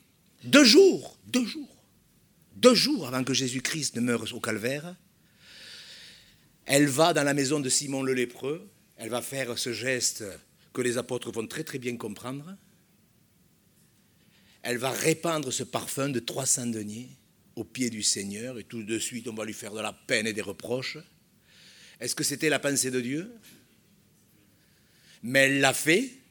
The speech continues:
Et c'est, je, quand je pense à Marie qui a répandu c-, cela et que les apôtres, dans les, dans chaque évangile, c'est différent. Une fois, c'est des disciples, une fois, c'est tous les apôtres, et une fois, c'est, c'est Judas. Mais qui lui ont fait de la peine.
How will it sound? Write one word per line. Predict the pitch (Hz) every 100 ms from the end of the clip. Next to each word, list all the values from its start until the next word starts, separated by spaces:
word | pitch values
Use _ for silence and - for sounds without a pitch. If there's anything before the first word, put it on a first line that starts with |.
| _ _ _ _
Et | 120
c'est, | - 143
je, | 147 180
quand | - 185
je | 151
pense | 170 196 180 175
à | 143
Marie | 147 143 170
qui | -
a | 135
répandu | 143 151 147
c-, | 131 - - -
cela | - 160 156
et | 135
que | 160
les | 147 156
apôtres, | - 165 156 139 - - -
dans | 147 185
les, | 156 - -
dans | 190
chaque | - 226
évangile, | 185 175 202
c'est | 190 190
différent. | 185 185 156 120 - -
Une | 135
fois, | 127
c'est | 151 135
des | 131
disciples, | 147 - 214 202
une | 139
fois, | 151
c'est | -
tous | 120 143
les | 131
apôtres, | 139 214 220
et | 156
une | 139
fois, | 214 202
c'est, | 190 185 - -
c'est | - - 196
Judas. | 147 156 120 - _ _ _ _ - - - _ _ _ _ _ _ _ _ _ _ _ _ _ _ _ _ _ _ _ _ _ _ _ _ _ _ _ _ -
Mais | 143
qui | - 170
lui | 170
ont | 165
fait | -
de | 180
la | 190
peine. | 190 220 180 113